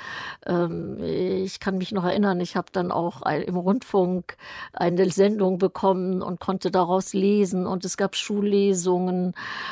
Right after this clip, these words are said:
und die auch ganz gut bezahlt wurden. Also ich hatte so einen Einstieg hier in den Westen und ich habe mich tot-, also es war schon, also prima, dass ich diesen Band veröffentlichen konnte. Ich hatte einfach Glück und,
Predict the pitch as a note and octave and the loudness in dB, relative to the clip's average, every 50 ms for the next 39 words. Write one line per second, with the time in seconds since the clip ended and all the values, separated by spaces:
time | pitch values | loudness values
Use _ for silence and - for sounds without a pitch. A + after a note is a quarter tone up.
0 | - - - - - F3 F3+ F3+ F3+ - - - - F#3+ - - F3 F#3+ F#3+ - | -10 -12 -10 -6 -4 -2 0 0 -2 -4 -6 -6 -6 -4 0 2 0 0 0 0
1 | - G3 F3+ - - F#3+ - _ F#3+ F#3 - - G#3 F3+ F3 F3+ G3 F#3+ - F#3+ | -2 -2 -2 -2 -4 -6 -2 _ -4 -4 -2 0 2 4 4 4 2 0 -2 -2
2 | F#3+ F#3 F3+ F3+ - - - G3+ F#3 G3+ - - G#3 - - G3+ - - A3 F#3+ | -2 0 0 -2 -2 -2 -2 0 0 -2 -2 -2 -6 -6 -6 -8 -4 -4 -2 0
3 | G3+ G#3 - - G3 G#3 G#3 G#3+ - - F#3 G3+ A#3 C4 - - - - G3 E3+ | 0 0 0 0 0 2 0 0 2 2 2 4 4 2 2 -2 -6 -6 -8 -8
4 | - - F#3+ F3+ - F#3 F3+ F3+ F3 F3+ E3+ F3+ G#3 - - - F#3 - - F3+ | -2 -2 0 0 0 0 0 0 0 2 0 0 -2 -2 -4 -6 -6 -6 -4 -6
5 | F#3 - - - - - - - - - - - C#3+ F3 - - F#3 - - E3+ | -6 -6 -8 -14 -14 -12 -12 -12 -14 -14 -12 -12 -10 -10 -10 -10 -12 -10 -10 -10
6 | - - - _ _ _ - - F3 - _ _ _ _ - - D#3 E3 F3+ F3 | -10 -10 -16 _ _ _ -12 -12 -12 -12 _ _ _ _ -6 -4 -4 -2 0 0
7 | E3 - - D3+ - - D#3+ E3+ G3+ G#3 - - F3+ E3+ E3+ F3 F3 D#3+ - - | 0 0 -2 -2 -4 -4 -2 0 0 0 0 0 -2 -2 -2 -2 -4 -6 -6 -6
8 | - - - - F3 E3+ F3 F#3 F3 F3 F3 F3 - - - - - - - - | -4 -4 -2 -2 -2 -4 -4 -4 -4 -4 -6 -6 -8 -10 -12 -14 -16 -18 -18 -16
9 | G#3 A3 - F#3+ F3 - - - - A#3 B3+ A#3+ G#3+ E3+ E3 D#3 D#3 - F3 F3 | -16 -14 -14 -14 -16 -14 -14 -8 -2 0 2 2 4 2 2 0 0 -2 -2 -4
10 | - - - F3 E3+ - - - _ - F3+ F3 D#3+ F3 F3 E3+ D#3+ E3 E3+ E3+ | -4 -6 -8 -8 -8 -8 -12 -16 _ -8 -6 -6 -4 -4 -4 -4 -2 -2 -4 -4
11 | - - F#3 - - - - G#3+ - F#3+ F3+ - G3 G3 - - G3 F#3+ G3 G3 | -4 -4 -6 -6 -6 -6 -6 -6 -6 -4 -6 -4 -6 -8 -6 -4 -2 -2 -2 -2
12 | - G3+ - - F#3+ - G#3 - - F#3+ - - F#3+ - _ - F#3 F3 G#3+ B3+ | -4 -6 -4 -4 -4 -2 -2 -2 -2 -4 -6 -6 -12 -14 _ -4 0 0 0 0
13 | - - - - F3+ F3+ F#3 - - | -2 -8 -6 -4 -2 -2 -2 -4 -8